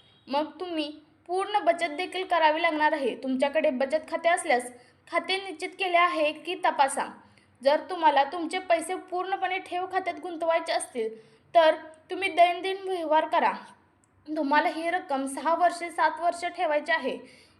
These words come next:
मग तुम्ही ही खाते नक्कीच वापरावावी. आणि जर तुम्हाला ही रक्कम सहा वर्ष, सात वर्ष, तीन वर्ष, दोन वर्ष किंवा एका वर्षासाठी ठेवायची असेल तर जर तुमच्याकडे मुदत ठेव असेल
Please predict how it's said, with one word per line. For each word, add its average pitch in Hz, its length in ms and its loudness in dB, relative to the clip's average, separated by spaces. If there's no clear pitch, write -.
मग 269 240 -4
तुम्ही 320 220 -4
ही 359 200 -4
खाते 285 340 0
नक्कीच 320 480 -6
वापरावावी. 277 720 4
आणि 262 320 0
जर 269 240 4
तुम्हाला 339 260 0
ही 349 180 -2
रक्कम 349 380 0
सहा 320 300 0
वर्ष, 339 260 0
सात 320 300 0
वर्ष, 320 220 -2
तीन 320 180 -6
वर्ष, 339 340 0
दोन 302 240 0
वर्ष 349 280 -2
किंवा 403 240 4
एका 359 240 2
वर्षासाठी 359 540 0
ठेवायची 320 420 0
असेल 294 380 0
तर 285 240 6
जर 311 280 6
तुमच्याकडे 330 600 2
मुदत 339 460 0
ठेव 381 200 -2
असेल 311 380 2